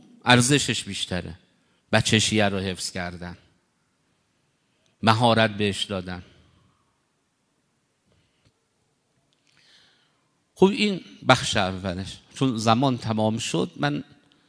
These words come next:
بخش دومش رو فردا شب می‌گم. جمع‌بندی بکنم. گفتیم امام صادق فرمودن: «مرد برای مدیریت زندگی سه تا خصلت باید داشته باشه.»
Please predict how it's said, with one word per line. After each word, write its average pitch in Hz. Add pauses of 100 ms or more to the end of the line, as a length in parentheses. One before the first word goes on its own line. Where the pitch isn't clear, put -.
(420)
بخش 98
دومش 107
رو 147
فردا 104
شب 92
می‌گم. 90 (180)
جمع‌بندی 139
بکنم. 98 (680)
گفتیم 135
امام 117
صادق 110
فرمودن: 101
«مرد 98
برای 104
مدیریت 95
زندگی 101
سه -
تا 131
خصلت 98
باید 87
داشته -
باشه.» -